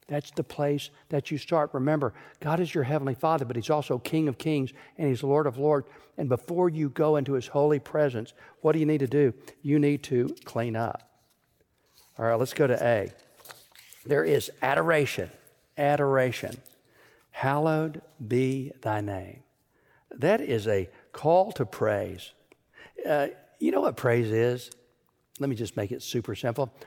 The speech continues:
Praise is just bragging on God. Praise is saying, "Father, I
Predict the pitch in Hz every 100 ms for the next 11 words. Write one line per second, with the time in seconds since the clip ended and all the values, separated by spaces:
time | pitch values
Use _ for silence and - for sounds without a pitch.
0 | - - 165 120 101 135 95 - 113 117
1 | 107 104 98 95 104 104 90 85 - _
2 | _ _ _ _ _ _ _ _ _ -
3 | 135 147 117 104 139 127 123 123 143 151
4 | 151 151 139 - - _ _ 135 143 143
5 | 139